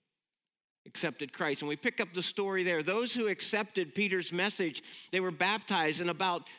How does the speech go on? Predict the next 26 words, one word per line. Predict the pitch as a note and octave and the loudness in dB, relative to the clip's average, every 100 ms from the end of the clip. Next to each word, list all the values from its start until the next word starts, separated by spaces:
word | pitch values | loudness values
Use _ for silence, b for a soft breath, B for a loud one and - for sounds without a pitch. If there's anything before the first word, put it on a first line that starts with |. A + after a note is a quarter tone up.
| B - | B -8
three | A3 C4 C#4+ | 0 2 2
thousand | C4 - A#3+ A3+ A#3 A3+ F#3+ F3 D3+ D3+ | 0 0 2 4 4 2 2 0 0 0
were | D#3+ - | -2 2
added | F3+ G3+ G#3+ E3 | 4 4 4 2
to | F#3+ | 0
their | E3+ | 0
number | E3 E3+ F3 E3+ | 0 0 0 2
that | D#3+ D#3+ | 2 2
day. | D3+ | 2
The | D3+ | 2
very | E3+ D3+ A3+ C4 D4 | -2 2 2 4 0
first | A#3 D4 C#4 B3 - | 0 -4 -2 -4 -2
church | C4 A#3+ | -2 2
in | A3+ | 4
history | G#3 F#3+ F3+ | 4 2 -2
starts | D#3 F#3 F3 E3+ | -2 -2 -2 -2
with | E3 - | -4 -6
three | F#3+ G#3+ A3+ | -2 0 2
thousand | A3 F#3 F#3+ E3+ D#3+ | 2 4 2 0 -2
people. | D3+ D3 - - _ _ _ _ _ _ _ _ _ _ _ _ _ _ _ _ _ _ _ _ _ _ _ G2+ | -2 -2 -4 -18 _ _ _ _ _ _ _ _ _ _ _ _ _ _ _ _ _ _ _ _ _ _ _ -6
Imagine | B2+ C3 C3 | -4 -2 -4
how | C3+ | -2
many | C3+ B2+ | -2 -4
cupcakes | C3+ A#2+ - G2+ - | -4 -6 -4 -6 -4
that | G2+ F#2+ | -6 -4
is. | F#2+ | -4